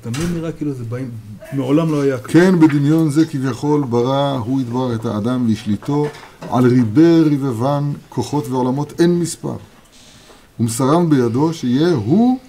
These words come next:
Speaker 2: המדבר והמנהיג אותם. מדבר זה דבר אחד לדור, זה לשון הנהגה. על פי פול-, על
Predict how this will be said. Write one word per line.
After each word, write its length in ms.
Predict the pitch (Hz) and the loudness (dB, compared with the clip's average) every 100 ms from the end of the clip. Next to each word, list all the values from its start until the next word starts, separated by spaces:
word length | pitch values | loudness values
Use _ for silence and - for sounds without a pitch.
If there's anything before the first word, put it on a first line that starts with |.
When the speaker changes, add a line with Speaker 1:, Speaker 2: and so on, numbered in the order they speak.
| - _ - | -20 _ -10
Speaker 2:
המדבר 760 | 131 123 113 113 - 170 214 196 | -4 -2 0 -2 2 4 4 0
והמנהיג 540 | 160 139 131 113 131 | -2 -2 -2 0 0
אותם. 200 | 110 - - - _ - _ _ _ - | 0 -4 -16 -20 _ -20 _ _ _ -14
מדבר 440 | 107 98 92 170 | -6 -4 0 0
זה 180 | 147 113 | 0 -4
דבר 260 | 90 135 135 | -2 -2 -2
אחד 180 | 123 110 | -4 -6
לדור, 260 | 101 147 | -4 -4
זה 60 | 139 | -6
לשון 220 | 98 123 | -6 -6
הנהגה. 380 | 107 104 90 90 - - - 107 - _ - _ - _ | -4 -6 -6 -10 -12 -10 -10 -12 -20 _ -20 _ -20 _
על 60 | 110 | -12
פי 140 | 127 156 | -2 0
פול-, 240 | - | 2
על 60 | 156 | 0